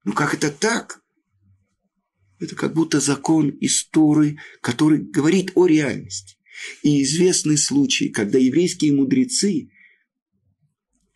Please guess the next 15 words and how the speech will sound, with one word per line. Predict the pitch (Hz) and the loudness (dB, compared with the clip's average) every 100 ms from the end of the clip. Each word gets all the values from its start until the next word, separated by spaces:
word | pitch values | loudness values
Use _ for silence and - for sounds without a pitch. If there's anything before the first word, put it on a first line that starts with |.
| _ | _
одна | - 131 175 151 | -4 0 0 0
история, | - 117 113 - - _ _ _ _ _ _ _ - - | -2 -2 -2 -2 -8 _ _ _ _ _ _ _ -14 -4
у | |
одного | 113 123 143 | -2 2 2
еврейского | 143 120 135 - 120 117 | 2 2 0 -2 0 0
мудреца | 117 117 117 - 170 156 131 - - - - | 0 0 -2 -2 -2 -2 -6 -12 -20 -14 -4
был | 110 147 135 - - _ _ _ | 0 2 2 -4 -12 _ _ _
пардес, | 139 117 202 190 - - - _ _ _ - | -4 -2 -2 -2 -4 -12 -16 _ _ _ 0
его | 175 202 - | 2 2 0
цитрусовая | - 180 170 135 - 120 117 | -2 -2 -2 -2 -2 -2 -2
плантация. | 110 107 - 92 - - _ - - - | -4 -6 -8 -14 -14 -16 _ -16 -10 0
И | 151 | 2
вот | 160 185 190 | 2 0 0
тот, | 220 208 - | -2 -2 -2
кто | 143 101 | 0 0